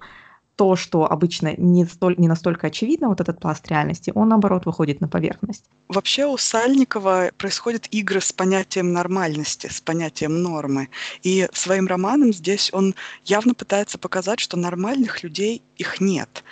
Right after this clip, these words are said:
Speaker 2: Когда мы собираемся вместе, мы ведём себя как нормальные. Например, Петров, Петрова и Петров-младший, когда собираются вместе,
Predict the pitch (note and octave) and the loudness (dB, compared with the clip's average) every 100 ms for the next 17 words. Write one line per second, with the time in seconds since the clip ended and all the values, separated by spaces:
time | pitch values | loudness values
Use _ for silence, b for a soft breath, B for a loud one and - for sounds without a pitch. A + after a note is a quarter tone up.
0 | B B - F3 G3+ G#3 - F#3+ G3 F3+ | B B -4 -2 0 0 0 0 0 0
1 | - E3+ F3 G#3 E4 - G3 E3 G3 A3+ | -2 -2 -2 -2 -4 -4 -2 -2 -2 -2
2 | A3 A3 F3+ G3 - - F#3 G#3 G3+ D#3 | -2 -2 -2 -2 -2 -2 -2 0 0 0
3 | C#3 C3+ C#3 B B F3 F3 F3+ F3 - | -2 -4 -6 B B -8 -2 -2 -2 -8
4 | - G#3 D4 - F#3 - G#3+ C4 A3+ F3 | -6 -4 -4 -6 -8 -2 0 2 0 -2
5 | F3 F3 E3 F#3 F3 - - - A3 F#3+ | -6 -4 -4 -2 0 0 0 -2 -2 -2
6 | F#3+ - E3+ F3+ F3 - F3+ F#3 A3+ D#4+ | 0 0 -2 -2 -2 -6 -6 -2 -2 -4
7 | - | -6